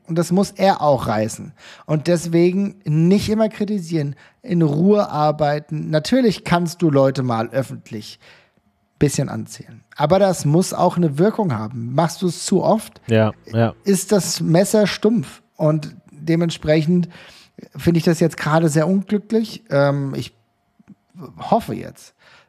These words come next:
Speaker 1: dass sie daran jetzt arbeiten, aber das ist kommunikativ für mich schon wieder nicht optimal und das muss dann dementsprechend von uns hier auch angesprochen werden.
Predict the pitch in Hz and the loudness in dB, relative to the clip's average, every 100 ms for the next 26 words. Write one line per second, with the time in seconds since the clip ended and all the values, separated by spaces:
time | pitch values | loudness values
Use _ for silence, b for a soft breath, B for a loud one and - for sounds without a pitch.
0 | b 156 156 - - 135 135 143 139 139 | b 0 0 -4 -10 -8 -4 0 0 2
1 | 143 135 127 123 143 175 180 185 190 - | 2 0 -2 -2 2 2 2 0 -6 -4
2 | 143 147 156 147 156 - 147 147 151 139 | -2 0 2 0 -4 -4 0 2 2 0
3 | - 156 151 139 - 135 127 120 - - | 0 -2 0 -2 -2 -2 -2 -4 -6 -10
4 | - 117 113 180 175 143 123 147 143 - | -8 -4 2 2 2 0 -2 -2 -4 -4
5 | 123 131 123 - 120 117 127 120 - 110 | -4 -4 -6 -4 -4 -4 -4 -6 -4 -6
6 | 98 143 147 - - 123 123 120 110 | -6 -4 -4 -4 -2 0 0 0 -2